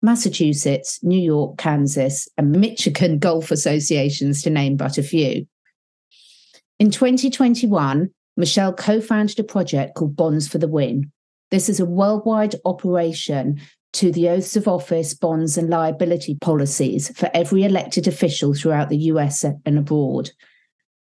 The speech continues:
The success of this project was overwhelming, and they were able to liberate over fifty million children throughout the U S from having to wear masks at school.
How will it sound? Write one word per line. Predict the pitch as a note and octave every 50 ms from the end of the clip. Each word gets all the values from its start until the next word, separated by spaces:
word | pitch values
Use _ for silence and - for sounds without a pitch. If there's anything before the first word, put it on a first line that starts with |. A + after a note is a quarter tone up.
| _ _
The | G3+ G3 -
success | - - G#3+ G3 - - - - A#3+ A#3 A#3 -
of | - B3 -
this | B3 A3 A#3
project | - - - G3+ F#3 - E3+ D#3 D3 -
was | E3 D#3 - - -
overwhelming, | F3 F3 F3 D#3+ E3+ F3 F3 F3+ E3+ E3 D#3+ D#3 C3+ B2+ B2+ G#2+ C#3 C#3+ C#3+ - _ _ _ _ _ -
and | F3 E3+ E3
they | F3 F3
were | E3+ F3+ - -
able | F3 F3+ F#3 G3 - G#3+ G3+
to | - G#3
liberate | F#3+ F#3+ G3 F#3+ - E3+ D#3 C#3 C#3 D3 C#3+ - - -
over | E3 E3 D#3 F3
fifty | D3+ - - - G3+ G3 - - G#3
million | F#3+ F#3+ F#3 F3+ F#3 F#3 F#3
children | F3 - G3+ F#3+ F3+ F3 D3 - C#3+ C#3 C#3+
throughout | C#3+ - E3+ D#3+ D#3 D3+ D3+
the | - D#3
U | D#3 E3+ D#3 D#3
S | D3 C3+ A2+ C3 C#3+ - -
from | - - D#3+ D3+
having | C#3 D#3 D3 - - D#3
to | C#3+ D#3
wear | D#3+ D#3+ D#3 D#3
masks | D3+ D#3 D3 C3+ C3 C3+ C3+ - - - -
at | C3+ - -
school. | - - - - C#3+ C3 B2 B2 C3+ C#3+